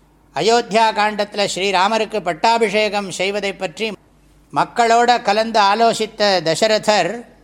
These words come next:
மக்களுடைய கருத்தை எல்லாம் கேட்கிறார்.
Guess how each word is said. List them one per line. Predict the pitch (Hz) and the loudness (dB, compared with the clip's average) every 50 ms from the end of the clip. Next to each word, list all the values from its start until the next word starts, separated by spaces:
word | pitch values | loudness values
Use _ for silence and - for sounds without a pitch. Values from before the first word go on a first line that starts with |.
| _ _ _ _ _ _ _ _ _ _ _ _ _ _ _ _ _ _ _ _ _ _ - | _ _ _ _ _ _ _ _ _ _ _ _ _ _ _ _ _ _ _ _ _ _ -4
மக்களுடைய | 139 156 185 - - 254 247 240 226 226 214 202 | -4 -2 -2 0 0 0 2 2 2 0 0 0
கருத்தை | - 196 214 226 220 - 226 | 0 -2 -2 -2 -2 -2 -2
எல்லாம் | 220 208 208 220 214 | 0 0 0 -2 -2
கேட்கிறார். | 220 - 202 208 202 - 220 190 165 131 - - | -2 -2 -2 -2 -2 0 0 2 2 0 -2 -6